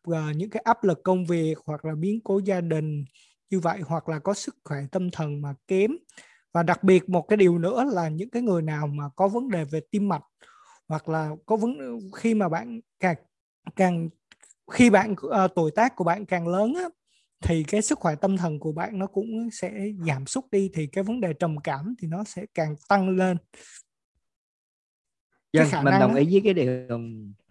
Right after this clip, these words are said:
Speaker 2: thật, thật sự là mình đồng ý với cái điều mình nói. Tại vì khi mình, trước khi mình làm cái này á, thì mình có research ở trên internet rất là nhiều. Thì người ta nói á là trầm cảm hoặc là sức khỏe tâm thần mà nó giảm xuống, nó yếu á, thì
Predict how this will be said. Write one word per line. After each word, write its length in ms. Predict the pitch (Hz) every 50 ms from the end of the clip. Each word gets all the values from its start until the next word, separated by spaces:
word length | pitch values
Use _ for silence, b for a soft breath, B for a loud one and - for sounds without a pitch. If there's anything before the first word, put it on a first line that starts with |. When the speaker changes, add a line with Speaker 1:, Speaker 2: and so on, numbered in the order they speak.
| _ -
Speaker 2:
thật, 120 | - - 98 82 - _ -
thật 80 | 131
sự 180 | 123 - 117 120
là 60 | 131
mình 140 | 127 123 113
đồng 120 | 113 110
ý 100 | 113 120
với 80 | 143 170
cái 100 | 180 175
điều 80 | 139 123
mình 160 | 117 113 120
nói. 220 | 123 127 120 156 190 - _ _ _ _ _ _ _ -
Tại 80 | 120 123
vì 160 | 131 123 117
khi 120 | 113 151
mình, 340 | 143 139 127 117 117 113 110 - _ _
trước 140 | - 170 185
khi 100 | 196 190
mình 160 | 156 135 120
làm 180 | 117 113 107 104
cái 120 | 107 143
này 240 | 147 147 123 107 107
á, 80 | 113 123 135
thì 80 | 123
mình 160 | 104 104 101
có 140 | 101 - 131 131
research 400 | 117 104 98 - - 95 95 -
ở 280 | _ - 113 113 117 131 139
trên 180 | - 131 120 123
internet 420 | 127 120 117 120 123 123 139 160 247 285
rất 80 | 202 175
là 100 | 165 131
nhiều. 360 | 110 104 107 104 104 98 98 _ _ _ _ _ _ _ _ _ -
Thì 220 | 117 113 107 107
người 160 | 110 113 113 110
ta 180 | 113 120 117
nói 220 | 123 123 127 143 160
á 80 | 165
là 360 | 170 160 143 113 98 95 107 110
trầm 160 | - 113 107
cảm 440 | 104 - 107 98 98 107 135 196 220 - _ _ _ _ _ _ _ _ _ _
hoặc 220 | - 120 110 -
là 520 | - 117 107 104 101 101 101 98 101 101 101 - _ _ _ _ _ _ _ _ _ _ _ _ _ -
sức 140 | - 185
khỏe 100 | 180 147
tâm 220 | 143 - 151 143 135
thần 320 | 120 110 107 110 110 107
mà 160 | 110 104 101
nó 140 | 101 117 135 151 143
giảm 200 | 127 113 110 127
xuống, 240 | - - 160 165 175
nó 80 | 175
yếu 260 | 175 180 156 160 180
á, 80 | 214 226 233 - _ -
thì 140 | 127 131